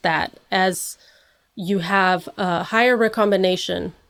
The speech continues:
rates in certain parts of the genome in the African background, you do have, um,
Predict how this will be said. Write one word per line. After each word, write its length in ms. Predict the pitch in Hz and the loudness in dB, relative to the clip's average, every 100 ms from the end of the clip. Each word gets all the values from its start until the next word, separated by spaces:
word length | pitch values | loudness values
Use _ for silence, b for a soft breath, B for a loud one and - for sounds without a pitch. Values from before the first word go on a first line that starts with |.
| - - | -20 -12
rates 420 | 180 175 151 - | -6 -4 -6 -8
in 140 | - 185 | -8 -6
certain 300 | - 196 196 | -4 -2 -4
parts 320 | 190 185 - | -4 -6 -4
of 60 | 180 | -8
the 80 | |
genome 500 | 175 185 185 180 180 - | -8 -6 -6 -4 -6 -6
in 160 | 185 | -4
the 120 | 175 | -2
African 440 | 180 180 196 - 180 | -2 -2 -6 -8 -6
background, 640 | 208 208 - 180 180 180 - b b b b | -2 -2 -2 -4 -4 -6 -10 b b b b
you 240 | - 190 | -8 -4
do 300 | 190 220 247 | -2 0 0
have, 580 | 240 208 202 196 185 - _ | 0 0 2 2 -2 -10 _
um, 400 | - 175 170 175 | -4 -2 -2 -4